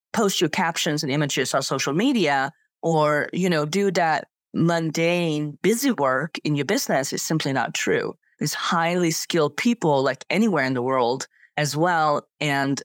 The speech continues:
we find those people and recruit them and place them in our businesses, in our clients' businesses, in our own business. And it's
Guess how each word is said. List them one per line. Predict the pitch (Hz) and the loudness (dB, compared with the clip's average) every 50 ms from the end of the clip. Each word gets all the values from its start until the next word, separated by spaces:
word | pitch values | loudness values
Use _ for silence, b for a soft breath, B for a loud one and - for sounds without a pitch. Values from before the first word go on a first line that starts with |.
| - _ _ | -12 _ _
we | - - 147 143 156 175 | -4 -2 0 2 2 2
find | 180 - - 175 156 151 143 | 2 0 0 0 0 0 2
those | 143 135 131 - - | 0 0 0 -2 -4
people | - 147 165 - - 143 139 135 123 131 123 - | -2 -4 -4 -2 -2 0 0 2 0 0 -2 -2
and | 151 147 139 135 135 | -2 -2 0 0 0
recruit | 120 117 110 - - - 139 131 - - | -2 -2 -4 -4 -4 -2 -2 -4 -2 -2
them | 143 127 127 127 123 127 127 123 - - | -2 0 0 0 0 -2 -2 -4 -4 -4
and | - 143 127 123 120 | -2 -2 0 0 -2
place | - - 127 127 - | 0 -2 -2 -2 -2
them | - 135 127 | -2 -2 -2
in | 123 120 | 0 0
our | 120 120 117 | 0 0 -2
businesses, | - 120 - - 120 - - 123 117 117 120 120 - - - _ | -2 -4 -4 -6 -8 -6 -4 -2 -2 -2 -2 -4 -6 -10 -8 _
in | - 156 147 | -2 0 0
our | 139 135 139 | 0 -2 -2
clients' | - - - 143 127 131 135 - | -4 -2 -2 -2 -2 -2 -2 -2
businesses, | - 123 - 131 120 - 127 117 - | -2 -4 -2 -4 -2 -2 -2 -2 -2
in | 135 | -2
our | 127 117 | 0 0
own | 123 160 170 165 | 2 2 2 2
business. | 143 135 - - 127 120 120 117 - - | 0 0 -2 -2 -2 -2 -2 -4 -6 -6
And | - 131 127 123 | -4 -2 -2 -2
it's | 123 - - - - | -2 -4 -6 -10 -10